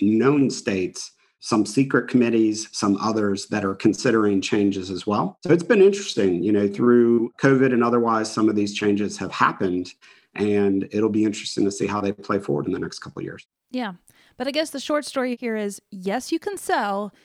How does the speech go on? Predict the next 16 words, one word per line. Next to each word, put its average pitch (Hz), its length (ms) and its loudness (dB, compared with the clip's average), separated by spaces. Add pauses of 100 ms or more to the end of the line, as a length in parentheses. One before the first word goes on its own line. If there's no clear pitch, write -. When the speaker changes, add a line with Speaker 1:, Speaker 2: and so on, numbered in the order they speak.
(220)
Speaker 2:
Who 233 120 -4
you 403 180 -2
can 262 160 -6
sell 233 180 -6
to 233 240 -8
may 214 160 -6
depend 214 320 -6
on 202 140 -6
which - 160 -8
state - 260 -8
you're 180 160 -8
in 180 180 -8
right 170 200 -8
now. 165 320 -10 (520)
Speaker 1:
That's 104 160 -6
right. 139 220 -2